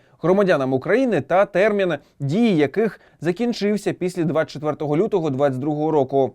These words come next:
Продовження доступу до соціальних програм, наприклад, програми «Родина вісімсот плюс». Доступ до ринку праці для українців. Продовження терміну, коли лікарі, стоматологи, медсестри та акушерки з України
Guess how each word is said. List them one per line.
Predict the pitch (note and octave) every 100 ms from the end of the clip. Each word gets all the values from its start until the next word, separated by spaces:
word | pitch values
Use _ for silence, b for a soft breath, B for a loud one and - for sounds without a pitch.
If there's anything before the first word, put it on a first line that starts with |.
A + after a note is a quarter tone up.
| _
Продовження | - A#3+ D4 B3+ D#3+ D#3
доступу | D3 B3+ - G3 E3
до | D3
соціальних | G#3 G3 - F3+ D3+ C#3+
програм, | D#3+ D3 E3 B3+ G#3+
наприклад, | C#3+ D3+ G3 G3+ D3+
програми | D3 D3 E3+ F#3 F3+ D3+ b b
«Родина | F3 A#3 F3 D#3 D#3+ D3+
вісімсот | D3+ D#3+ C#3+ D3+ C3+
плюс». | E3 D3+ B2+ - _ b
Доступ | - F#3 C#4+ C4
до | E3 E3+
ринку | F#3+ G#3 E3+
праці | D3 F3 A#3 A#3+ D#3
для | D#3
українців. | D#3+ F#3+ G3 C#3 - C#3 C3+ B2
Продовження | G3+ A#3 A#3+ D#3+ D3+
терміну, | C#3 A#3+ B3+ A3+ E3+
коли | C#3+ D#3+ D#3+
лікарі, | D3+ D3+ D#3+ F#3 A#3+
стоматологи, | - C#3+ C#3 G#3+ A3+ F#3 D3
медсестри | C3+ C3+ A3 G#3+ - C#3
та | C#3+
акушерки | C3+ C#3+ - A#3 G#3 D#3
з | C3+
України | B2 D3 G#3+ G3+ D#3+